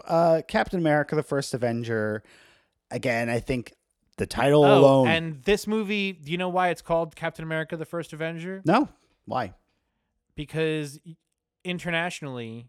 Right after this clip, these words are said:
Speaker 2: you could not release Captain America in Germany or in Japan or in, um, you know, Iran or Libya
Speaker 1: Wow.
Speaker 2: as Captain America.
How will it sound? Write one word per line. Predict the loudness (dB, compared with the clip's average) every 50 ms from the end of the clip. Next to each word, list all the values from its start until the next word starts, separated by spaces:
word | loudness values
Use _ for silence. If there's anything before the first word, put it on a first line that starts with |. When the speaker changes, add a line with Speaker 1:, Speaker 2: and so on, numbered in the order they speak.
| _ -18
Speaker 2:
you | -16 -16 -10
could | -8 -8 -6
not | -6 -6 -8 -8 -10
release | -12 -12 -10 -10 -10 -12 -12 -14 -16
Captain | -14 -12 -12 -12 -12 -12 -14
America | -12 -10 -8 -8 -8 -8 -10 -10 -10 -10 -10 -10 -12 -14 -16 _ _ _ _ _ _ _ _ _ _
in | -16 -14 -14 -12 -12
Germany | -10 -8 -8 -8 -8 -8 -10 -10 -10 -10 -10
or | -10 -10 -10 -10 -12 -12
in | -14 -14 -16 -18 -20 -20
Japan | -20 -14 -12 -12 -10 -10 -10 -10 -12 -12 -14 -14
or | -14 -14 -14 -14
in, | -14 -14 -16 -16 -18 -20 _ _ _ _ _ _ _ _ _ _ _ _ _ -20
um, | -18 -16 -16 -16 -16 -18 -20 -20 -20 _ _ _ _
you | -18 -16
know, | -14 -14 -14 -16 -18 -20 _ _ _
Iran | -12 -10 -6 -4 -4 -2 -2 -2 -4 -4
or | -6 -8
Libya | -6 -6 -6 -6 -6 -8 -10 -10 -12 -12 -14 -12
Speaker 1:
Wow. | -12 -10 -8 -8 -8 -8 -8 -8 -8 -10 -8
Speaker 2:
as | -8 -8 -8 -10 -12
Captain | -14 -12 -12 -12 -10 -10 -10 -8
America. | -6 -4 -4 -4 -6 -6 -10 -14 -20 -20